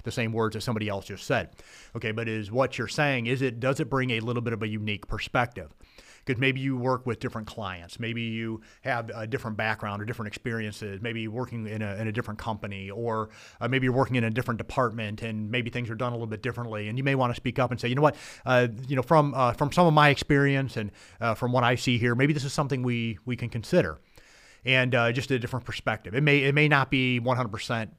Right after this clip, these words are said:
accurate, uh, or, um, one hundred percent, uh, you know, definitely the direction that, uh,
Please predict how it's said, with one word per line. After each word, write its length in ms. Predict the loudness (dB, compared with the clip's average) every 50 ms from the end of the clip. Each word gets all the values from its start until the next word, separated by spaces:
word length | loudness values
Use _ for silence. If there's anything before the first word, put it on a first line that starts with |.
| _ _ _ -12 -6
accurate, 560 | -4 -4 -2 0 0 2 2 2 2 0 -2
uh, 280 | -2 -2 0 0 0 0 0
or, 460 | -2 0 0 2 2 2 0 -2 -4 -8 -20 -20 -12 -6
um, 400 | -2 0 0 0 0 -2 -2 0
one 160 | 0 2 2
hundred 140 | 2 2 0
percent, 460 | -2 -4 -4 -2 -2 -2 -2 -2 -4
uh, 260 | -4 -4 -2 -2 -4
you 100 | -4 -2
know, 100 | -2 -2
definitely 400 | 0 2 2 2 2 2 -2 -2 0
the 100 | 0 0
direction 480 | 2 2 2 2 0 -2 -2 -2 -2
that, 300 | 0 0 -2 -2 -2 -2
uh, 220 | -2 -2 0 -2